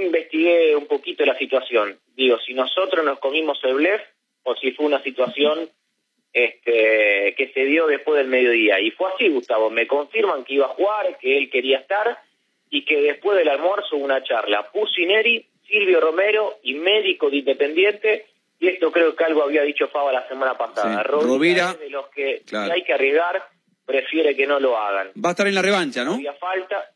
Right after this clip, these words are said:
Speaker 1: claro, que falta la revancha, que hay partidos importantes, y se consensuó que no esté, pero va a estar para la revancha el capitán de Independiente. Por eso, Gustavo,
Speaker 2: Mm.
Speaker 1: yo creo que para la revancha va a ser Sosa, Bustos,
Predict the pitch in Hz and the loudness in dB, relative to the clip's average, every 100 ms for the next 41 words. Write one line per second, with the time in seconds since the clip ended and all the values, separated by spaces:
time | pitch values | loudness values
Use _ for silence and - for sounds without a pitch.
0 | _ - 143 127 113 107 123 131 135 143 | _ -6 -2 -2 -2 -4 -4 -4 -2 0
1 | 151 220 220 190 151 139 139 139 131 147 | 0 0 -2 -4 -2 0 0 -2 -2 0
2 | 135 143 139 156 202 202 196 185 - _ | 0 -4 -2 -2 0 0 0 -2 -4 _
3 | _ _ - - 147 143 139 143 139 175 | _ _ -14 -4 0 0 0 0 2 0
4 | 185 151 143 151 - 120 95 - 143 156 | 0 0 0 -2 -2 -2 -2 0 2 2
5 | 180 214 - - 196 170 147 139 139 151 | 0 -2 -4 -4 -4 -2 -2 0 0 0
6 | 160 147 127 127 - 131 139 135 127 117 | 0 -4 -4 -4 -4 -2 0 0 0 0
7 | 117 104 95 - - 135 220 - 156 131 | 0 0 -4 -6 0 2 2 2 0 0
8 | 190 196 131 90 101 98 92 - _ _ | 0 0 0 -2 -10 -12 -12 -14 _ _
9 | _ _ 175 175 190 175 160 - 156 156 | _ _ -2 2 2 2 -2 -2 -2 0
10 | 156 160 185 247 220 - 139 113 101 - | 0 0 0 0 -4 -2 -2 -2 -6 -14
11 | _ _ _ _ 151 156 156 147 135 - | _ _ _ _ -8 -6 -2 -2 -2 -6
12 | - 196 - 175 147 185 196 - 170 165 | -2 -2 0 -2 0 -2 -2 -4 -2 -2
13 | - | -4